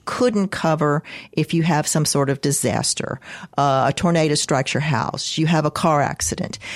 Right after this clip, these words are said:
With life insurance, you're trying to protect against the loss of income. Now, there are different types of life insurance.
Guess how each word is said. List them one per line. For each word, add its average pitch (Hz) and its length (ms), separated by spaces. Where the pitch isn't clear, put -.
With 170 180
life 170 400
insurance, 226 760
you're 170 160
trying 180 460
to 185 100
protect 180 500
against 160 380
the 151 80
loss 147 540
of 151 260
income. 139 680
Now, 160 180
there 160 240
are 156 60
different 185 420
types 320 460
of 175 100
life 151 320
insurance. 147 680